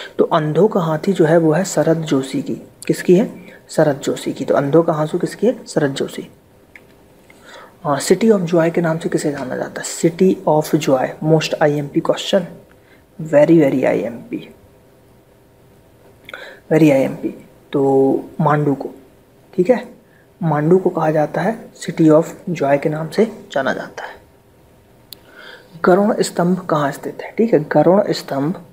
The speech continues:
कहाँ स्थित है? तो गरुण स्तंभ जो पूछ रहा है, तो गरुण स्तंभ है आपका विदिशा में। कहाँ पे है गरुण स्तंभ?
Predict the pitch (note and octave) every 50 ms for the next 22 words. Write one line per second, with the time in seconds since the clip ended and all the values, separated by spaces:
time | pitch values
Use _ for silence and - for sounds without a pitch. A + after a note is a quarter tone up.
0 | _ _ - F#3 F3+ F3+ E3+ D3 - - - - - - - - - - _ _
1 | - - - - _ - G#3 E3 D3 - - D3+ D3+ F3+ G3+ A#3+ - F#3 - -
2 | - F3+ F#3+ F#3+ F#3+ F#3+ G3+ F3+ - - E3 E3 - D#3+ D#3 D3+ D#3+ F3 F#3 F#3
3 | F#3+ F3 E3 E3+ E3 F3 F#3+ G3 F3+ - - E3+ E3 D#3+ D3+ D#3 F3 - - D#3
4 | - - - F3+ D#3+ D#3 D3 D3 D#3 D3 - D#3 - - - - - - D#3+ D#3
5 | E3+ F#3 F#3 F3 F#3+ F3+ F3+ F3 F3 F3 E3+ F3 - G#3 G#3+ A#3+ - -